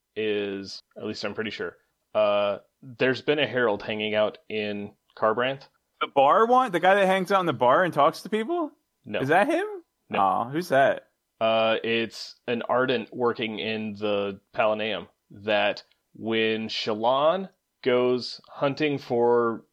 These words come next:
Speaker 1: like, what Yasna had pulled, we get, like, a very short description of an Ardent on the way to, like, interrupt her. And the description mentions that, like, the shadow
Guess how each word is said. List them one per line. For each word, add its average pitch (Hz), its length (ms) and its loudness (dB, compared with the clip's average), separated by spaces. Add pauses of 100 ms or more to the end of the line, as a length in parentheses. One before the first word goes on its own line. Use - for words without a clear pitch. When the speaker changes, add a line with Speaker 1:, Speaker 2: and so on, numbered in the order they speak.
(120)
Speaker 1:
like, 104 220 -4
what 110 380 -2 (100)
Yasna 120 640 -2 (180)
had 127 280 -6
pulled, 143 340 -2 (260)
we 123 540 0 (120)
get, 123 340 0
like, 113 180 -2
a 120 140 -2
very 117 340 -2
short 123 300 -2
description 117 440 -6
of 107 120 -2
an 101 80 -6
Ardent 110 440 -2 (220)
on 117 220 -2
the 120 100 0
way 110 240 2
to, 117 140 -8
like, 98 180 -4
interrupt 104 460 -4
her. 139 220 -2 (380)
And 104 640 -4
the 107 80 -2
description 120 540 -4
mentions 117 400 -6
that, 104 180 -2
like, 98 260 -6
the 107 120 -4
shadow 120 920 0